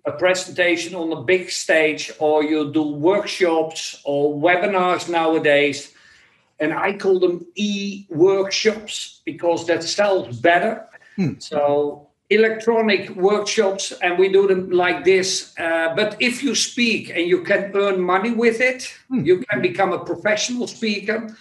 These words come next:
Speaker 2: Hmm.
Speaker 1: Then Germany, Switzerland, and Austria have the German Speaking Association. So those are the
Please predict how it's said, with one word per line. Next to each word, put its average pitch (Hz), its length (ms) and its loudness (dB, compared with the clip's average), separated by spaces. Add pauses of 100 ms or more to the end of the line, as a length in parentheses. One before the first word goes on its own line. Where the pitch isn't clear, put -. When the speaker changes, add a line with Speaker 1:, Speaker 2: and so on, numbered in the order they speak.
Speaker 2:
Hmm. 180 100 -4 (280)
Speaker 1:
Then 208 340 2
Germany, 233 580 2
Switzerland, 196 760 0
and 156 260 0
Austria 196 640 2
have 147 300 0
the 147 100 0
German 170 500 2
Speaking 226 840 -2 (340)
Association. 208 840 0
So 185 600 -4
those 214 320 4
are 180 260 0
the 160 220 0